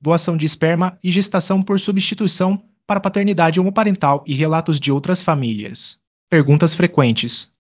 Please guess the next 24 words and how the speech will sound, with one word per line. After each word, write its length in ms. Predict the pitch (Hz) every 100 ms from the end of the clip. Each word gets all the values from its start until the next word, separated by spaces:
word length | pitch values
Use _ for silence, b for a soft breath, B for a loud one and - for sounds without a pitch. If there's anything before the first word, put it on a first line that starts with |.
| _
Que, 220 | - 180
quais 340 | 175 - 185 185
são 160 | 185
as 100 | 180
opções 360 | 160 - 160 151
de 80 | 139
reprodução 580 | 160 170 185 190 - 180
assistida 460 | 185 185 - 190
para 180 | 185 180
pais 300 | 160 180 190
homoparentais? 920 | 202 220 220 170 151 117 110 - - _ _ _
A. 220 | 165 170 175 -
Inseminação 680 | 160 185 180 190 190 160
com 160 | 156 190
doador, 480 | 180 208 165 139 139 _
fertilização 760 | - 202 190 175 185 180 147
in 80 | 160
vitro 340 | 147 185 185
com 200 | 180 190
doador 320 | 185 214 175
e 20 | 175
gestação 480 | 196 208 185 180
por 180 | 170 196
substituição. 840 | 185 214 190 185 208 196 139 104